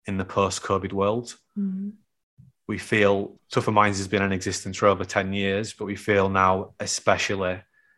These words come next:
Speaker 1: after the pandemic, there's a new set of skills that people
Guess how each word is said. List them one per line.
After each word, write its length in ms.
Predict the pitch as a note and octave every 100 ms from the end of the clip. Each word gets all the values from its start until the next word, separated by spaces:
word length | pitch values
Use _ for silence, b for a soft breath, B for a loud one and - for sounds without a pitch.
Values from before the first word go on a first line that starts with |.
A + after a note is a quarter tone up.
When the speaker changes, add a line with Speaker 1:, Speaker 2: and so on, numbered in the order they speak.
| _ _ _ _
Speaker 1:
after 260 | - G#2 A2
the 100 | G2
pandemic, 760 | - G2 F#2 F#2+ F#2+ F2+ G2 _ - _ _ _ _ _
there's 200 | G#2 F#2+
a 60 | G2
new 260 | G2 G2
set 300 | F#2 G#2 F2+
of 100 | F#2
skills 480 | - - G2 F#2 F#2
that 160 | G#2 -
people 600 | G2+ F#2+ G2 F2+ F2+